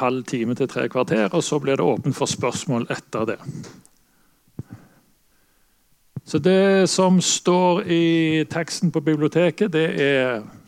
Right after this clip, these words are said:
følgende: «På internett kan du kjøpe apper som skal gjøre deg smartere, men virker de?» Det vil dere få svar på. Det finnes,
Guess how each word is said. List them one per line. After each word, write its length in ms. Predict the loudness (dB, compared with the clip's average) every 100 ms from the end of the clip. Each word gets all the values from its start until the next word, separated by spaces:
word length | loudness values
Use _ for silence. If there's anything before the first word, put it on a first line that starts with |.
| -20
følgende: 800 | -6 -2 -2 0 2 4 4 0
«På 160 | -2 0
internett 440 | 2 2 2 2 0
kan 80 |
du 80 | -2
kjøpe 320 | 0 0 0
apper 400 | -2 -2 0 0
som 80 | 2
skal 160 | 0 2
gjøre 240 | 2 2
deg 80 | 0
smartere, 640 | 2 2 0 -2 0 0
men 280 | 0 0 0
virker 360 | -2 -4 -4 0
de?» 140 | 2 0 -2 _ _ _ _ _ -6
Det 160 | 0 2
vil 160 | 2 0
dere 160 | -2
få 160 | -2 -2
svar 240 | 0 0
på. 220 | 2 2 2 -2 -10 -12 -12 -14 -20 -20 _ _ _ _ _ _ _ _ _ _ _
Det 140 | 2 2 -2 -14
finnes, 840 | _ -4 0 2 0 -2 -8 -8